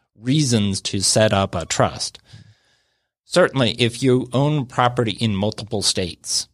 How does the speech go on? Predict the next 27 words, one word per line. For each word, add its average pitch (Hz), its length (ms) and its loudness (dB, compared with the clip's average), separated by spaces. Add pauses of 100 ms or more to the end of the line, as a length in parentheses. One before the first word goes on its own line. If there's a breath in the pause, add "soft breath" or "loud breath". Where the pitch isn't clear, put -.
(520)
then 123 280 0
you're 117 160 2
probably 120 840 0 (880)
over 123 640 4 (360)
the 104 440 0
line 104 600 0 (180)
to 117 140 -4
where 98 520 -2 (380)
setting 123 360 2
up 110 180 2
and 101 220 -2
funding 120 380 2
a 95 60 2
trust - 480 -2
with 104 240 -4
your 104 200 2
multiple 101 580 0
state 104 380 -2
properties 82 760 -4 (640)
is 107 440 2 (260)
going 131 360 0
to 113 300 0
save 127 560 2
more 110 320 2
in 101 320 -2
probate 101 420 0
costs - 580 -8